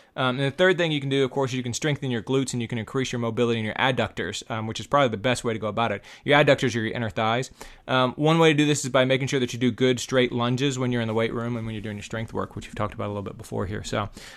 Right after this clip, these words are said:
um, not, uh, not mimicking the, that, that crossing the center line there. Um, I often will see people, and I've told them to stop doing it at the track before, uh, people crossing the center line when they're, when they're doing lunges. Um, and, uh, that's, that's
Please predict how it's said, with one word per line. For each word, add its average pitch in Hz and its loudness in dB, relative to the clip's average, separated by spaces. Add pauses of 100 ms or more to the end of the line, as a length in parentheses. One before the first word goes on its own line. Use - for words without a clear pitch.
(160)
um, 110 4
not, 123 4
uh, 110 0 (100)
not 123 0
mimicking 127 2
the, 110 2
that, 110 0
that 110 -2
crossing 123 2
the 107 -2
center 107 -2
line 110 0
there. 101 -2 (380)
Um, 123 2
I 160 10
often 156 8
will 127 2
see 131 0
people, 120 2
and 127 0
I've 131 -2 (180)
told 156 4
them 139 6
to 110 -4
stop 131 4
doing 135 2
it 123 2
at 104 -8
the - -16
track 117 0
before, 110 -2 (280)
uh, 120 2
people 120 0
crossing 135 2
the 110 -4
center 123 -2
line 123 0
when 117 -2
they're, 110 -2
when 113 -4
they're 107 -2
doing 113 0
lunges. 123 -2 (460)
Um, 113 -2
and, 113 -2
uh, 107 -2
that's, 113 -6
that's 120 -4